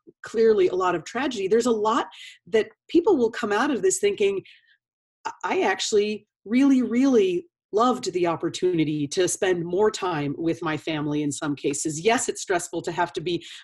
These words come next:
a, a, a teacher at the same time if I am working remotely, but how do we capture some of those positives, um, through all of this as well?" And I, and I know you don't wanna be, um, blind to the suffering around, but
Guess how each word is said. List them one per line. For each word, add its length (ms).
a, 60
a, 300
a 80
teacher 500
at 160
the 80
same 300
time 340
if 160
I 140
am 180
working 300
remotely, 560
but 140
how 160
do 80
we 100
capture 420
some 200
of 120
those 300
positives, 640
um, 300
through 280
all 220
of 80
this 180
as 140
well?" 340
And 100
I, 40
and 180
I 80
know 440
you 160
don't 180
wanna 180
be, 320
um, 360
blind 640
to 220
the 120
suffering 680
around, 460
but 160